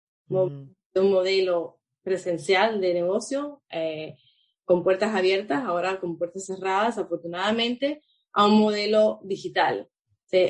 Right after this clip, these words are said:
Speaker 1: hemos visto como que cuando le toca ha-, hacer algo que le, que, porque siempre la mujer está pensando en su familia, ¿verdad? Que le impacta a su familia, toma
Speaker 2: Ujú.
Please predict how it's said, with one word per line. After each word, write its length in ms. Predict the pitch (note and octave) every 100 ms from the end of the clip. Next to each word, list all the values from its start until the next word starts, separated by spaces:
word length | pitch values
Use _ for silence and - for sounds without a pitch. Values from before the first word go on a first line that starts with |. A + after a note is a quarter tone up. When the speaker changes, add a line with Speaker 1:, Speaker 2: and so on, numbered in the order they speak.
| -
Speaker 1:
hemos 200 | G#3 G#3
visto 300 | G#3 B3 A#3+
como 280 | G#3 F#3+ F#3
que 300 | F#3+ F#3 F#3
cuando 240 | F#3 F#3+ F#3+
le 120 | F#3+
toca 520 | G#3+ G#3+ B3 C4 - _ _ _ _ _
ha-, 200 | G#3 G#3+ -
hacer 280 | - F#3 G#3+
algo 480 | G#3+ G#3+ A#3+ A#3+ - _ _
que 140 | G3+ F#3
le, 360 | F3+ F3+ -
que, 280 | - F3+ -
porque 260 | - - F#3+
siempre 300 | B3 B3+ C#4
la 60 |
mujer 180 | A3+ G#3
está 160 | G#3+ G#3+
pensando 240 | G#3+ A3
en 60 | A3
su 80 | -
familia, 400 | F3+ G3 E3+ E3
¿verdad? 300 | F#3+ C4 A3+
Que 80 | G3
le 60 | G3
impacta 420 | F#3+ A#3 B3 C#4+
a 20 |
su 120 | -
familia, 560 | - F#3 G3 A#3 C#4 D4 _ _ _ _ -
toma 180 | A3 D#3+
Speaker 2:
Ujú. 280 | D#3+ F#3